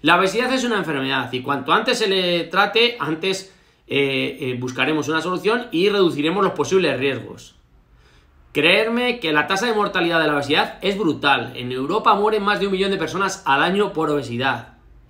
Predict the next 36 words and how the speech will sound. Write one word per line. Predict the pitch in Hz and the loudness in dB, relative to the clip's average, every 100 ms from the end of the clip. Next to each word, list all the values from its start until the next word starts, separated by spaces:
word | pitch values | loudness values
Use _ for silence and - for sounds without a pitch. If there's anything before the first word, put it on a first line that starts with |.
| - - - | -20 -20 -6
Y | 147 160 | 2 4
os | 160 | 4
digo, | 190 180 156 | 2 2 0
en | 175 | 2
muchos | 240 220 - | 0 -2 2
casos | 220 233 254 247 - - | 0 2 -2 -2 -8 -10
no | 143 143 190 269 - | -4 -2 2 0 0
avisa. | 117 123 147 - 98 | -2 0 -2 -4 -12
Mucha | 117 180 185 160 | -6 -4 -4 -4
gente | 156 131 | -4 -6
se | 127 | -6
muere | 131 120 | -6 -6
súper | - - - 285 349 - 160 143 | -10 -10 -2 2 2 0 0 0
joven, | 170 190 208 196 - | -4 -2 -4 -8 -4
cuarenta, | 127 156 185 - 143 | -2 -2 -4 -6 -8
cincuenta, | 131 127 165 156 135 | -8 -4 -2 -2 -8
sesenta | 120 151 160 156 | -8 -8 -4 0
años, | 170 185 202 180 - - - - _ | 0 0 -6 -8 -14 -20 -20 -20 _
como | - 202 214 | -2 0 2
consecuencia | 190 180 175 196 190 196 214 214 151 | 0 -2 0 0 0 2 2 2 0
de | 143 190 165 | 0 0 0
la | 143 | 0
obesidad, | 135 123 113 113 - _ | 0 -4 -10 -10 -18 _
provocada, | 135 127 131 151 165 | -6 -4 2 2 2
una | 151 143 | 0 0
muerte | 156 156 | 0 -2
provocada | 135 131 143 175 | -2 -2 0 0
por | 165 | 0
la | 127 | -6
obesidad, | 120 117 | -6 -8
por | 117 | -8
las | 117 | -10
complicaciones | 120 113 117 123 143 | -10 -10 -8 -6 -6
que, | 139 107 104 - - | -6 -8 -10 -14 -16
que | 113 | -14
genera. | 107 107 - - | -12 -14 -16 -20